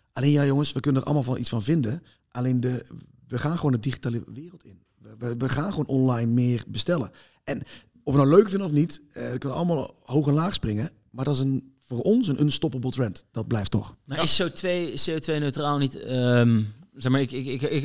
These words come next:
Speaker 2: ik waardeer de ambitie, hoor. En ik vind het ook echt mooi dat je, dat je het zo uitspreekt en, eh, en er harde doelen aan stelt voor je bedrijf.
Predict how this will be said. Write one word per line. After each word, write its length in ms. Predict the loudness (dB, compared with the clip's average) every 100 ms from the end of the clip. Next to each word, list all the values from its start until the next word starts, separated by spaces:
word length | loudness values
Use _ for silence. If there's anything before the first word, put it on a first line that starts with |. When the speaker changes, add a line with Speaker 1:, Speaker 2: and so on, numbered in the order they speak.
| -2
Speaker 2:
ik 160 | -4 2
waardeer 300 | 6 8 8
de 60 |
ambitie, 400 | 8 8 8 6
hoor. 80 | 2
En 60 | -2
ik 80 | -4
vind 120 | -4
het 80 | -2
ook 60 |
echt 100 | 2
mooi 200 | 4 6
dat 160 | 4 0
je, 60 | -6
dat 220 | -6 0
je 60 | 2
het 120 | 2
zo 120 | 2
uitspreekt 680 | 2 2 2 2 0 0 -2
en, 280 | -4 -2 0
eh, 440 | 0 -2 -4 -4
en 100 | -2
er 60 | -2
harde 520 | 4 8 10 10 6
doelen 260 | 6 4 4
aan 100 | 0
stelt 280 | -2 -4
voor 120 | -6 -6
je 60 |
bedrijf. 380 | -4 -2 0 -2